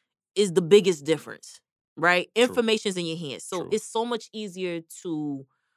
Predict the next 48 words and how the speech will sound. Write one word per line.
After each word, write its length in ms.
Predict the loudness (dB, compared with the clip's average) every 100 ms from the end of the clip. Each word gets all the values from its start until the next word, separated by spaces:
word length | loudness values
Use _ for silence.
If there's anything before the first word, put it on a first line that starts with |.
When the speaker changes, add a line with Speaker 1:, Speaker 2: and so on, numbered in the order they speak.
| _ -20 -10
Speaker 1:
to 240 | -8 -8 -2
access. 600 | -2 -2 -10 -14 -14 -20 _ _ _
So 280 | -2 0 2
before, 760 | 2 -2 -4 -2 0 2 0 -2 -4
if 440 | -2 -4 -8 -20 _
you 240 | -12 -8 -4
didn't 220 | -6 -6
have 580 | -6 -4 -4 -4 -8 -12
whoever 360 | -8 -6 -4 -4
was 220 | -6 -6
bringing 320 | -6 -6 -6
you 180 | -6 -4
up, 200 | -4 -6 _
putting 220 | -10 -8
that 140 | -8
music 240 | -8 -10 -12
in 60 |
front 200 | -12 -12
of 60 | -12
you, 200 | -14 -14
you 100 | -14
just 240 | -14 -14 -14
wasn't 260 | -12 -10
gonna 160 | -12 -12
know. 280 | -12 -12 _ _ _ _ -20 -12
And 100 | -4
then 120 | -2
on 100 | -4
top 320 | -4 -4 -4 -2
of 60 |
that, 160 | -4 -4
because 420 | -8 -6 -6 -4
we 80 | -6
didn't 160 | -6
have 160 | -6 -8
music 320 | -8 -8 -10
in 140 | -10 -10
our, 200 | -10 -12
in 120 | -12 -10
the 60 |
palms 280 | -10 -10 -10
of 120 | -10
our 100 | -12 -12
hands, 440 | -10 -8 -8 -10 _ -12
Speaker 2:
Mm-hmm. 120 | -4
Speaker 1:
radio 300 | -4 0 -2
was 180 | -2 -6
more 300 | -4 -4